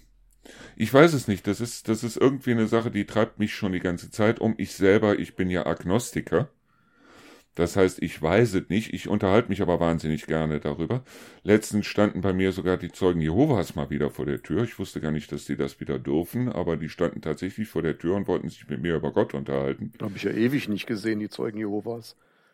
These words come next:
Speaker 2: Aber das wäre ein interessantes Thema. Ich meine, als ehemaliger Kirchenbeamter oder beurlaubter Kirchenbeamter,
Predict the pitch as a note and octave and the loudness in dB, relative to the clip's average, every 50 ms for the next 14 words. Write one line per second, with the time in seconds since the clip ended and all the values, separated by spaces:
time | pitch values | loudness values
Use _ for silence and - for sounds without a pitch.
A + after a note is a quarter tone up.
0 | _ _ - C3 C#3 D#3+ E3 - A3 G#3+ A3 A3 G#3 - F#3+ - F3 G3+ A3+ A3 | _ _ 4 6 8 8 8 8 6 4 4 2 0 -2 2 4 4 4 4 2
1 | F3 - - B2+ A2 A2+ A2+ A2+ G#2+ - C3 C#3 C#3+ - A#2+ C3 A#2+ - - - | -2 2 2 2 2 4 2 0 -2 0 0 0 0 2 0 0 0 0 -2 0
2 | D3 D3 C3+ B2+ B2 B2+ B2 B2 - - D3 D3+ D#3 - F3 D3 D3 C3 D3 D#3+ | 2 4 4 4 4 4 2 2 0 0 0 0 0 -2 0 0 0 2 2 0
3 | E3 - C3+ A#2+ A#2 G#2+ F#2 - C#3 E3 F3+ A3 A3 E3 B2+ - - - A2 - | 0 0 2 2 2 2 0 -4 0 2 4 6 6 6 4 4 0 -6 -8 -6
4 | - B2 B2 B2+ - C#3 C3+ B2+ B2+ - - C#3 D3 C#3+ E3+ E3+ F3 F3 | -6 -6 -6 -6 -6 -4 -2 0 0 0 0 -2 -4 -4 -4 -4 -4 -4